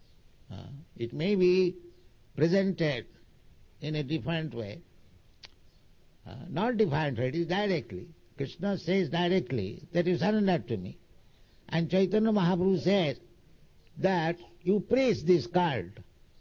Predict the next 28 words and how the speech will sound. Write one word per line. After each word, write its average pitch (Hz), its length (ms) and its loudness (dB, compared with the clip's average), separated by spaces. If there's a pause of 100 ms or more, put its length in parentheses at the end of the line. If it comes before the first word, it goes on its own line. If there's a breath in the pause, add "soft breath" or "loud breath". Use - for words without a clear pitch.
"Jare 220 320 4
dakho 185 400 2
tare 151 280 0
kaho," 120 420 -2
Krishna 139 400 -6
bol. 98 180 -16 (340)
The - 100 -8
same 190 260 0
thing. - 160 -14 (760)
We 165 120 6
are 214 40 4
not 226 260 2
going 220 260 2
to 202 80 4
teach 190 240 2
anything 131 600 -2 (520)
which 165 180 0
is 180 140 2
not 202 240 0
spoken 143 680 0 (540)
by 165 200 0
Krishna 147 680 0 (320)
and 165 180 0
which 165 200 4
is 165 200 0
not 202 300 0
supported 156 640 0
by 131 340 -4